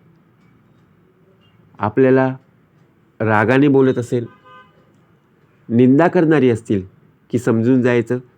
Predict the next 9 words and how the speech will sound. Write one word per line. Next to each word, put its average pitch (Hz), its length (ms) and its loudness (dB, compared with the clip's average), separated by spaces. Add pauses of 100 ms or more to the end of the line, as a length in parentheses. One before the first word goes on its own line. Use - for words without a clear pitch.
(140)
कुठेतरी 120 360 0
आपला 107 280 -4
देह 101 240 -4
चुकलेला 98 480 -8
आहे. 82 100 -20 (4000)
म्हणून 120 280 0
सगळ्यात 123 400 0
मोठी 113 260 -2
श्रीमंती 110 640 -4